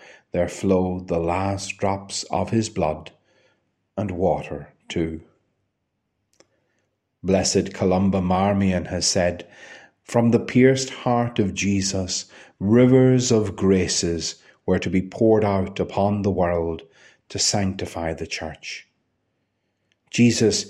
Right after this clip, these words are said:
expires on the cross, having emptied himself completely for the salvation of the whole world. He exhausts himself unto death to bring divine life to souls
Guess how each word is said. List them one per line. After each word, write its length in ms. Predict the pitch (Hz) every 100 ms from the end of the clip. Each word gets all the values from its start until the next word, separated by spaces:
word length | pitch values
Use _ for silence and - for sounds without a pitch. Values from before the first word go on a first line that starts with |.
| - _ _ _
expires 600 | 127 127 - 127 127 131 123
on 140 | 117
the 80 | 110
cross, 460 | - 117 104 98
having 360 | - 107 113 -
emptied 340 | 123 131 131
himself 380 | 117 107 - 101
completely 680 | - 110 - 147 135 - 113
for 160 | 113
the 60 | 98
salvation 720 | 95 101 95 110 113 - 101
of 100 | 90
the 80 | 90
whole 240 | 90 90
world. 440 | 87 92 92 92 - _ _ _ _ _ _ _ _ _
He 200 | - 123
exhausts 600 | 113 107 104 110 131 -
himself 440 | 131 113 117 107 110
unto 280 | 98 95 95
death 420 | 110 107 - -
to 100 | 98
bring 440 | 87 107 113 110 - - _
divine 420 | 98 95 110 110 104
life 420 | 101 110 104 -
to 100 | -
souls 680 | - 120 113 104 92 -